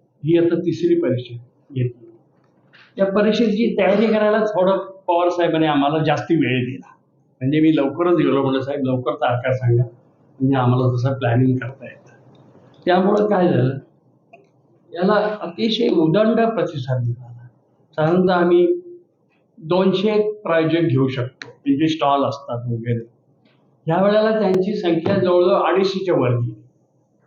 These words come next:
अडीचशेचं बुकिंग सुद्धा झालं आणि अजून माझ्याकडे वेटिंग लिस्टवर आहे, तर आम्हाला ॲडजस्ट करायला जागा नाही राहिली. तर प्रतिसाद असे चांगला आहे.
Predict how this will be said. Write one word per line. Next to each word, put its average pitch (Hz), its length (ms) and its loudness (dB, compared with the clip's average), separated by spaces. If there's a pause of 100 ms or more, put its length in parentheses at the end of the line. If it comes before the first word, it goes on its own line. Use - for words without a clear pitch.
(540)
अडीचशेचं 180 500 2
बुकिंग 156 320 2
सुद्धा 131 340 0
झालं 151 260 0
आणि 170 120 2
अजून 202 140 2
माझ्याकडे 175 380 2
वेटिंग 147 360 0
लिस्टवर 135 340 0
आहे, 165 180 -2
तर 170 100 0
आम्हाला 165 460 0 (340)
ॲडजस्ट 160 400 -2
करायला 160 260 0
जागा 131 380 0
नाही 127 180 0
राहिली. - 300 -12 (3250)
तर 202 260 0
प्रतिसाद 208 600 0
असे 185 320 0
चांगला 151 300 0
आहे. 131 180 -2